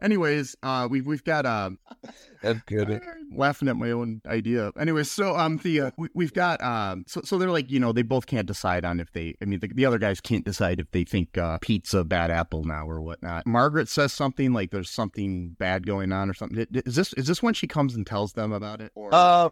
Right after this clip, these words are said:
Speaker 1: or is this
Speaker 2: well,
Speaker 1: after?
Speaker 2: no, at first,
Speaker 1: Or fir-,
Speaker 2: uh,
Speaker 1: at fir-,
Speaker 2: she
Speaker 1: or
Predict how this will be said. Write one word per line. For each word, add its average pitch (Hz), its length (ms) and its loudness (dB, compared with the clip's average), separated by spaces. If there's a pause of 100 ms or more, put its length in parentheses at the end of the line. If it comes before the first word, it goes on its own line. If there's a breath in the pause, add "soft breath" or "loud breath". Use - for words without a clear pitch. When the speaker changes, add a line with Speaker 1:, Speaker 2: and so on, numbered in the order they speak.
Speaker 1:
or 123 140 -2
is - 120 -2
this - 140 -8
Speaker 2:
well, 220 100 0
Speaker 1:
after? 190 100 2
Speaker 2:
no, 196 320 8
at 175 240 8
first, 214 380 0 (100)
Speaker 1:
Or 151 80 2
fir-, 147 200 0
Speaker 2:
uh, 175 60 2
Speaker 1:
at 165 60 4
fir-, 190 160 0
Speaker 2:
she 165 100 2
Speaker 1:
or 156 200 0